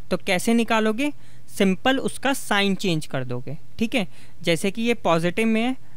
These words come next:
तो आप इसका साइन चेंज कर दो बस, ठीक है।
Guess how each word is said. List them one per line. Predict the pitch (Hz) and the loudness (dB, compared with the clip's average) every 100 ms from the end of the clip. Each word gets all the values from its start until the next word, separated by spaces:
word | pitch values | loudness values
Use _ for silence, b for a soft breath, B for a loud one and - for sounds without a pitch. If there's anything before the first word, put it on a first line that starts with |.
| - | -4
तो | - | 0
आप | 185 208 | 0 0
इसका | - 233 | -2 -2
साइन | - 202 220 | 0 0 2
चेंज | 226 254 233 | 2 2 0
कर | - 190 | 0 0
दो | 196 | 2
बस, | 220 262 - - - - - - - - - - - - - - - - - - - - - | 2 0 -2 -6 -6 -6 -6 -6 -6 -6 -6 -6 -6 -6 -6 -6 -6 -6 -6 -6 -6 -6 -4
ठीक | 190 | -4
है। | 262 | -2